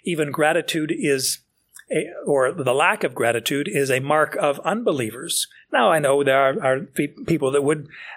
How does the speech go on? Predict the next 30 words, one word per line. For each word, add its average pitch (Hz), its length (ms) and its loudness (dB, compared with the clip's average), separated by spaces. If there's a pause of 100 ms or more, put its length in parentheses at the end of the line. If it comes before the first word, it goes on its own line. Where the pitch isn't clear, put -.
be 147 140 0
thankful 147 460 2
and 135 100 0
give 135 140 2
thanks 143 300 0
to 151 120 -2
this, 139 280 0
that, 143 120 0
and 156 80 -4
the 131 60 2
other 123 140 0
thing, 170 340 0 (360)
and 151 160 -2
yet 151 200 2
a 151 140 0
thankfulness 170 720 0
to 135 180 -4
God 139 640 2 (480)
is, 147 240 0
is 143 180 0
not 170 280 0
something 139 540 0
that 135 340 0 (120)
marks 160 640 0 (580)
unbelievers 139 840 -2 (600)
at, 156 180 -2
at 143 160 0
the 156 80 0
heart 170 360 0
level. 147 360 0